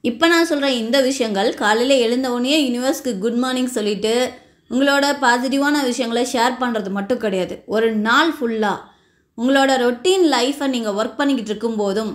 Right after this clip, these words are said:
அப்பப்ப நீங்க செய்யற வேலைகள்ல நீங்க சந்தோஷப்படுற சின்ன சின்ன விஷயங்களை யூனிவர்ஸ்க்கு தேங்க் பண்ணி பாருங்க. உங்களுக்கு நடக்கிற ஒவ்வொரு சின்ன சின்ன நானோ செகண்ட்ல உங்களுக்கு கிடைக்கிற சந்தோஷங்களை கூட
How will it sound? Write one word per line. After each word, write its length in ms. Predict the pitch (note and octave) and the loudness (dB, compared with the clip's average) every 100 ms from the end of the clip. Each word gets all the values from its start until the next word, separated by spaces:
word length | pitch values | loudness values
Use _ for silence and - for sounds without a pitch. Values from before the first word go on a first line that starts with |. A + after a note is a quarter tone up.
| - - | -8 -6
அப்பப்ப 480 | - F4 E4+ E4 C#4+ - - | 0 2 2 2 2 2 -4
நீங்க 200 | A3 A3 | -2 -2
செய்யற 440 | C4 A#3 C4 A#3+ | 0 2 2 0
வேலைகள்ல 600 | G#3 A3 A#3 G#3+ G3+ G3+ G3 F3+ - _ _ - | 0 0 0 0 0 0 0 -2 -8 _ _ -6
நீங்க 500 | B3 D4 D4 C#4 C4+ - - | 2 4 6 4 2 -4 -8
சந்தோஷப்படுற 600 | A#3+ C4+ D4 C4 A#3 A3 | -2 2 2 0 -2 -4
சின்ன 240 | A3 C#4+ D4 | 0 0 0
சின்ன 220 | C#4+ A3 | 0 -2
விஷயங்களை 540 | A#3+ B3+ A3+ G#3+ G3+ G3+ - - _ _ _ _ - | -2 -2 -2 0 0 -2 -4 -16 _ _ _ _ -2
யூனிவர்ஸ்க்கு 480 | A#3+ C4+ C4 B3+ A#3+ G#3 | 2 4 4 2 -4 -2
தேங்க் 280 | A#3 B3 B3+ | -2 -2 -4
பண்ணி 180 | G#3 | -6
பாருங்க. 440 | F#3 F#3 F3 E3+ F#3 - _ _ _ _ _ _ _ _ | -4 -6 -4 -6 -8 -18 _ _ _ _ _ _ _ _
உங்களுக்கு 420 | C4+ D#4 F#4 F4+ E4+ | 2 4 4 4 4
நடக்கிற 680 | C4 B3+ C4 C4+ C#4+ D4 D4 | 4 0 0 0 0 -2 -2
ஒவ்வொரு 460 | A3+ B3 E4 F4+ C#4+ | -2 -2 -2 -2 -2
சின்ன 300 | D4 D#4 E4 | -2 0 0
சின்ன 340 | D4+ C#4+ D4 C#4 | 2 2 2 0
நானோ 540 | G#3+ A3 B3+ C#4+ D4+ D#4 | 0 -2 0 2 2 2
செகண்ட்ல 520 | A#3+ A3 C4 B3+ C4+ | 0 0 0 2 0
உங்களுக்கு 440 | B3+ A3+ A3 G#3 G#3 | 2 0 -4 -4 -4
கிடைக்கிற 280 | A3 A3+ A#3 | 0 -2 -2
சந்தோஷங்களை 760 | G3+ A3+ C4 - B3 A3+ G3+ G3 | -4 2 4 4 0 -2 -2 -2
கூட 280 | G#3 D4 | 0 0